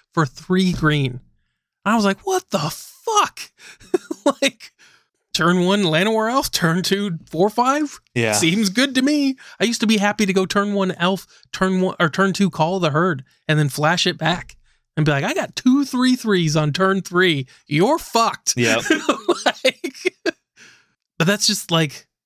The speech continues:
Speaker 1: I mean, that's just not the way Magic's played
Speaker 2: No.
Speaker 1: anymore. And they're just, like,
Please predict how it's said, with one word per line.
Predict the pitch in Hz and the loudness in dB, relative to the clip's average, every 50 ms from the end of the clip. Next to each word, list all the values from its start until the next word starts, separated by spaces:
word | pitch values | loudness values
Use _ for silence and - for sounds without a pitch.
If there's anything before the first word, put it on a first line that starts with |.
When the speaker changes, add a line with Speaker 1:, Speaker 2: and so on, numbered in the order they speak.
| _ _ _ _ - | _ _ _ _ -2
Speaker 1:
I | 156 | 0
mean, | 156 151 147 143 139 139 135 127 - _ _ _ _ _ _ _ _ _ - | 2 2 2 2 2 2 0 0 -4 _ _ _ _ _ _ _ _ _ -4
that's | 151 143 131 - | -4 -2 0 0
just | 160 139 - | -2 0 0
not | 170 147 143 - | 0 0 0 0
the | 151 | 0
way | 156 156 | 0 2
Magic's | 156 151 151 151 160 151 - - | 2 0 0 0 -2 -4 -6 -4
played | - 202 226 233 | -2 0 0 2
Speaker 2:
No. | - | 2
Speaker 1:
anymore. | - 214 196 165 151 139 135 135 135 _ _ _ _ _ _ - | 2 2 2 2 2 0 0 -4 -6 _ _ _ _ _ _ -4
And | 151 156 151 | -2 0 0
they're | 151 147 | 0 0
just, | 156 160 - - - _ _ - - | 0 0 -2 -2 -6 _ _ -4 -2
like, | 160 143 131 - - | 0 0 0 -2 -8